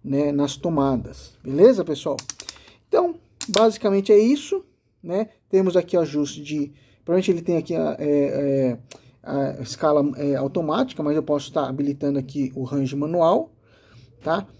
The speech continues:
Aqui eu tenho a opção aqui de, pra você escolher se você quer habilitar o U S B. Relativo, isso aqui é importante, pessoal, relativo, tá? Por quê? Porque às vezes eu tô com um valor medindo, eu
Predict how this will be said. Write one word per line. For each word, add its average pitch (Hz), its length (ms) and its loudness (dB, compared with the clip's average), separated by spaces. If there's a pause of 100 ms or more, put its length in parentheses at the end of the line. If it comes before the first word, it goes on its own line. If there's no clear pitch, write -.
(140)
Aqui 170 360 0
eu 165 100 4
tenho 160 280 0
a 156 40 0
opção 147 360 -4
aqui 143 220 -8
de, 139 260 -4
pra 139 220 -6
você 139 200 -4
escolher 143 400 0
se 135 140 -8
você 143 120 -6
quer 139 160 -2
habilitar 135 380 -4
o 131 40 2
U 135 60 0
S - 180 -8
B. 160 380 2 (360)
Relativo, 233 640 4
isso 233 120 -6
aqui - 100 -6
é 214 40 2
importante, 214 640 0
pessoal, 143 300 -4
relativo, 156 680 -4 (480)
tá? 160 160 0
Por 214 160 0
quê? - 280 0 (360)
Porque 170 180 0
às 196 120 8
vezes 220 200 8
eu 233 80 6
tô 220 340 6 (260)
com 190 140 -6
um 196 160 -2
valor 220 520 4 (140)
medindo, 185 600 -2 (480)
eu 196 300 6